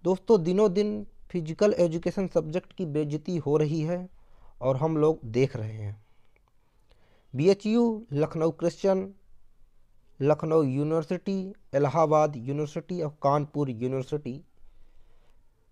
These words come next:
बड़े-बड़े संस्थानों से बीपीएड, एमपीएड करके जब हम लोग बेरोजगार घूमते हैं तो हमें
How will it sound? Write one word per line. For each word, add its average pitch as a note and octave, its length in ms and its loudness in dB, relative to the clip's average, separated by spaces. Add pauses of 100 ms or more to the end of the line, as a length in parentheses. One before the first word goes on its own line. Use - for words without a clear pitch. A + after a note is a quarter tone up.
बड़े-बड़े G#3+ 500 8
संस्थानों F3 720 -2
से F3+ 200 0
बीपीएड, D#3+ 520 -2 (100)
एमपीएड D3+ 440 0
करके D#3 500 -2 (920)
जब F#3 220 0
हम F3+ 180 -2
लोग F3 320 -2 (640)
बेरोजगार D3 640 2
घूमते C3 480 -4
हैं C#3+ 240 -4 (680)
तो F3 60 0
हमें D#3 260 0